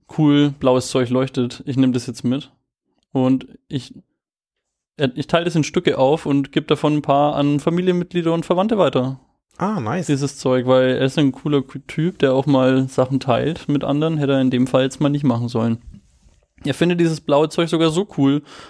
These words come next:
Speaker 1: dass er da draus einen Armreif für seine Frau machen will.
Speaker 2: Hm. Die hat bestimmt gestrahlt, als sie's bekommen hat.
Speaker 1: Hättest du dich gefreut?
Speaker 2: Ja, total.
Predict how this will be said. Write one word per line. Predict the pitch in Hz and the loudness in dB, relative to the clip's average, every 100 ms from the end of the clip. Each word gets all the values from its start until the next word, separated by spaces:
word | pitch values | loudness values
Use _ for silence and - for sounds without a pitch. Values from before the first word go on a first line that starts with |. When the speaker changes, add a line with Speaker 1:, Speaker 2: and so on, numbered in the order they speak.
| _ | _
Speaker 1:
dass | 135 | 0
er | 135 | 2
da | 135 | 2
draus | 131 131 139 - | 2 2 2 0
einen | 147 147 | 0 2
Armreif | 143 165 156 - | 2 2 0 0
für | 151 | 0
seine | 151 151 | 0 0
Frau | - 139 | 0 2
machen | 151 135 123 | 2 0 -2
will. | 113 117 _ _ - | -4 -10 _ _ -12
Speaker 2:
Hm. | 117 135 127 113 107 104 98 98 98 95 92 90 _ _ _ _ _ _ _ _ - | -8 -8 -8 -8 -8 -8 -10 -10 -12 -12 -14 -18 _ _ _ _ _ _ _ _ -4
Die | 143 | -2
hat | 165 | 0
bestimmt | 151 - 165 | -2 -2 -4
gestrahlt, | 139 - 120 175 175 | -4 0 0 2 0
als | 120 | -4
sie's | 107 | -6
bekommen | - 117 117 117 110 | -6 0 0 2 0
hat. | 104 - - - | -2 -4 -20 -10
Speaker 1:
Hättest | - - | -10 -2
du | 185 | -4
dich | - | -2
gefreut? | 190 - 127 165 - - - - _ | -6 -4 -4 -6 -8 -20 -20 -20 _
Speaker 2:
Ja, | 127 - _ _ _ _ _ | -8 -8 _ _ _ _ _
total. | - 131 - 131 117 | -12 -8 -2 -2 -2